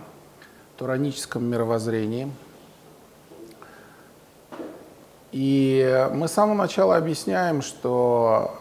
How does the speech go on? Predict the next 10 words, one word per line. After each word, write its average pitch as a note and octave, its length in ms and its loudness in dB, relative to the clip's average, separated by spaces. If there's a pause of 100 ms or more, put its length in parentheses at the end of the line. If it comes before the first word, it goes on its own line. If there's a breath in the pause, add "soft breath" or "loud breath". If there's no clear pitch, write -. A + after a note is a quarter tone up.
(120)
э, A2 500 -4
весь C3+ 600 -6
мир, C#3+ 340 -2
как C3 200 -2
говорят C3+ 360 2
наши B2 320 -4
источники, D#3+ 560 -4
весь B2 240 -4
мир C#3 240 -2
создан A#2+ 540 -2